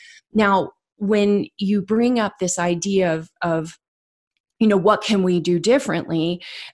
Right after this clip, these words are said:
is what happened was I had a more traditional thing where understanding of money, where it's like you make a lot of money and then you save it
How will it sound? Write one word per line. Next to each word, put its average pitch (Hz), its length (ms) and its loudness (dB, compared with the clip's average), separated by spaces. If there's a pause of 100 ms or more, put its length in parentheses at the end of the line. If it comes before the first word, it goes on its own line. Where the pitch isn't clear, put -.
is 226 160 0
what 240 160 4
happened 233 500 2
was 190 380 2 (360)
I 277 320 2
had 220 240 -2
a - 20 0
more 180 220 0
traditional 180 840 -2
thing 165 640 -2
where 180 360 4 (680)
understanding 208 600 2
of 170 100 0
money, 190 400 2
where 165 220 2
it's 165 180 -2
like 160 340 -2
you 175 120 0
make 220 200 2
a 233 60 2
lot 202 220 2
of 180 100 -2
money 165 580 0
and 180 160 2
then 185 140 2
you 196 100 2
save 180 400 2
it 160 280 0